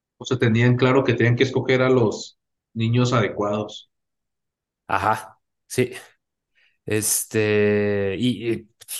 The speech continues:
Speaker 2: pues, buscaron, buscaron, o sea, sí le metieron trabajo a eso. A veces como que uno siente que no, este, como que dices, "Ah, pues agarraron a cualquier niño", ¿no? De todas maneras, pues, lo que cualquier niño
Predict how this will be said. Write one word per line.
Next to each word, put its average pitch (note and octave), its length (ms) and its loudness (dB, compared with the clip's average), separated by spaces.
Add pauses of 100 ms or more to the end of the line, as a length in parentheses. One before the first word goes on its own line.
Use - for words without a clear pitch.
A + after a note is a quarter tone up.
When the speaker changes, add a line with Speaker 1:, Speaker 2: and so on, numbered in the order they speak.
(140)
Speaker 2:
pues, G#2 260 -2
buscaron, B2+ 640 2
buscaron, A#2+ 440 0
o B2+ 40 2
sea, A#2 140 -4
sí B2 180 -2
le C3+ 120 2
metieron A#2+ 500 -2
trabajo G#2 460 -2
a C3+ 60 0
eso. D3 160 -2
A C3+ 40 2
veces G#3 220 -4
como D#3+ 220 -4
que C3 140 -4
uno C3+ 140 -4
siente E3 400 -6
que D3+ 120 -6
no, C3 600 -4 (880)
este, A2 1600 0 (460)
como B2+ 200 0
que C3+ 80 0
dices, C#3 300 2
"Ah, G3 420 2 (340)
pues C#3 300 0
agarraron D#3 540 4
a C3 680 0 (120)
cualquier C#3 340 -2
niño", G#3+ 260 2
¿no? A#3+ 80 0
De A#3+ 80 -4
todas G3 180 0
maneras, F3 340 -2
pues, - 460 -8
lo A#2+ 320 -4
que A2+ 880 0
cualquier C3 380 0
niño A#3 400 0